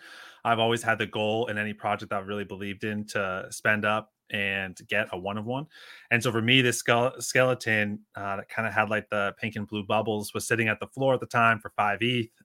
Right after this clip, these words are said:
um, on the first day of reveal. And I just thought it was great. You know, um, I've always kinda liked the, I liked the Finch skull initially,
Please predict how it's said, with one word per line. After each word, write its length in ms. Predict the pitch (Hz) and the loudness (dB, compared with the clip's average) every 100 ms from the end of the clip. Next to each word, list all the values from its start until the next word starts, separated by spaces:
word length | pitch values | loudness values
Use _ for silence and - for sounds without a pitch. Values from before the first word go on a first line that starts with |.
| - | -2
um, 300 | 101 95 101 | 0 0 -2
on 100 | 104 | -4
the 100 | 101 - | -4 -4
first 220 | 113 107 | -4 -2
day 120 | 110 | -2
of 100 | 104 | -2
reveal. 440 | 98 120 151 123 110 _ _ _ - - | -2 2 6 6 4 _ _ _ -12 4
And 160 | 120 123 | 6 10
I 100 | 156 | 10
just 120 | 151 | 10
thought 80 | 156 | 8
it 20 | |
was 100 | 120 | 8
great. 320 | 127 123 107 | 8 8 6
You 80 | 110 | 0
know, 240 | 107 107 113 107 | 2 2 -2 0
um, 480 | 104 101 98 95 - | 2 2 -2 -6 -4
I've 160 | 104 | -2
always 220 | 107 107 | 0 -2
kinda 180 | - 110 | -4 -4
liked 240 | 104 104 - | -2 -2 -2
the, 60 | |
I 100 | 104 | 2
liked 220 | 123 123 | 4 2
the 60 | 113 | 0
Finch 200 | - 113 | -4 -4
skull 340 | - 110 113 | -4 -2 -2
initially, 520 | 104 104 - 127 143 | -2 -4 -6 -8 -8